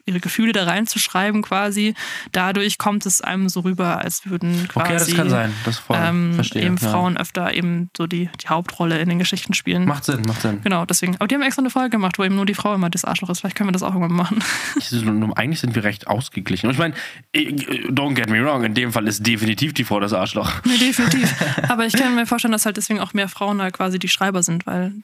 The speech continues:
Speaker 2: Ja,
Speaker 1: eben,
Speaker 2: ja.
Speaker 1: auch wenn sie dann auch das Arschloch sind. Und halt eben, was halt in Hochzeitsstories natürlich auch mehr Frauen quasi, die Frau ist auf jeden Fall unhinged. Und, ähm, ich finde,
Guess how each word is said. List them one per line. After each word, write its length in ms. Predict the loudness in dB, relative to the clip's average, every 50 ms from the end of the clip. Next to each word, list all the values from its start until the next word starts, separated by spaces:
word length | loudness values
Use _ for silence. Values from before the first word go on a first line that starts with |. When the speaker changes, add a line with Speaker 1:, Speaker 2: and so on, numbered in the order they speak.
| 0 2
Speaker 2:
Ja, 100 | 4 4
Speaker 1:
eben, 80 | 4 4
Speaker 2:
ja. 120 | 4 2 0 -4 -10 -6 _
Speaker 1:
auch 160 | -4 -2 0
wenn 160 | 0 0 0
sie 100 | 0 2
dann 120 | 2 2
auch 140 | 2 0 0
das 120 | -2 0 0
Arschloch 260 | 0 0 0 -2 -4
sind. 260 | -2 -2 -2 -4 -4 -8 _ _ _ _ _ _ _ _
Und 160 | 0 0 2
halt 140 | 2 2 2
eben, 160 | 2 2 2
was 160 | 2 0 0 2
halt 120 | 2 2
in 100 | 2 2
Hochzeitsstories 640 | 2 2 2 0 0 0 0 2 2 2 2 2 0
natürlich 380 | 0 0 0 0 0 0 -2
auch 100 | -4 -2
mehr 160 | -2 0 0 0
Frauen 420 | 0 0 0 2 2 2 2 0
quasi, 480 | 0 -2 -2 -2 0 0 0 0 -2 -4 -6 _ _ _ _ _ -20 _ _ _ _ -2
die 160 | 0 0 0
Frau 640 | 0 -2 -2 -2 0 0 0 0 0 0 0 -2 -2 -4 -6
ist 140 | -8 -6 -4
auf 160 | -4 -2 0
jeden 220 | 0 2 2 0
Fall 240 | 0 0 0 0 2
unhinged. 640 | 2 2 2 2 2 2 2 2 2 0 0 -2 -8 -10 -16 _ -14 -12 -10 -10 -10 -10 -12 -14 -6 _
Und, 640 | -2 0 2 2 2 2 2 2 2 2 0 -2 -2
ähm, 600 | 0 2 2 2 2 2 2 2 2 2 0 0 -2 -8 -16 _ _ _ _ _ _ _ _ _ _ _ _ _ _ _ _ _ _ _ _ _ _ _ _ _ _ _ _
ich 140 | -10 -6 -4
finde, 520 | -2 0 2 2 2 2 2 2 0 0